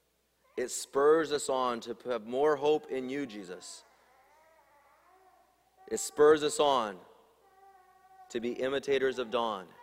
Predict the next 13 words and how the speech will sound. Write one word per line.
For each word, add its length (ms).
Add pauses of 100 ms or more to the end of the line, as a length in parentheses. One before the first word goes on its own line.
(1040)
as 160
he 100
was 220
an 80
imitator 560
of 100
Christ. 580 (2750)
Lord, 260
comfort 420
us 220
under 180
your 200
wings. 640